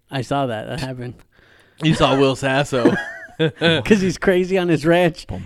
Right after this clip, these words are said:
Speaker 1: He dresses
Speaker 3: boom.
Speaker 1: like an Ewok 'cause he has so much power.
Speaker 3: That's true.
Speaker 1: I mean, he does now. I'm sure he does whatever the fuck he wants now 'cause
Speaker 2: Go to plane zero dot com.
Speaker 1: he just rolls in money.
Speaker 2: You can find links to some of the social media, and you can, uh, you know, p-, click that store tab.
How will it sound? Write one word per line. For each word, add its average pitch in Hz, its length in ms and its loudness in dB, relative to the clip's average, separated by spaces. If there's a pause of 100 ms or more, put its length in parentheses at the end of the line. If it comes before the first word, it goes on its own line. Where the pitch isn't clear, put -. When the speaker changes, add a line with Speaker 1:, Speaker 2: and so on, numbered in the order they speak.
Speaker 1:
He 151 60 -2
dresses 185 260 0
Speaker 3:
boom. 175 80 0
Speaker 1:
like 165 140 2
an 156 80 0
Ewok 170 360 -2
'cause 151 120 -2
he 147 40 -2
has 147 100 -2
so 156 120 -2
much 139 200 -2
power. 135 360 -6 (760)
Speaker 3:
That's 104 160 -12
true. 85 260 -12 (260)
Speaker 1:
I 160 60 -2
mean, 160 140 0
he 143 80 -2
does 143 280 0
now. 139 160 -6
I'm 139 100 -4
sure 165 140 -8
he 202 100 -4
does 143 180 -4
whatever 127 180 -8
the 113 100 -18
fuck 127 180 -10
he 123 60 -10
wants 113 240 -12
now 120 280 -14
'cause 113 300 -18 (140)
Speaker 2:
Go 135 180 2
to 151 60 4
plane 156 280 0
zero 143 260 2
dot 135 100 0
com. 127 60 0
Speaker 1:
he 160 60 0
just 160 120 4
rolls 156 220 8
in 131 120 4
money. 131 360 -2 (380)
Speaker 2:
You 123 120 -14
can 123 100 -8
find 123 240 -6
links 123 260 -12
to 123 80 -14
some 127 160 -8
of 117 80 -8
the 110 60 -8
social 123 360 -10
media, 151 600 -4 (420)
and 110 600 -6
you 113 120 -8
can, 107 300 -10
uh, 95 520 -4
you 107 100 -8
know, 90 120 -8
p-, 123 200 -12
click - 280 -12
that - 200 -12
store 170 300 -6
tab. 156 500 0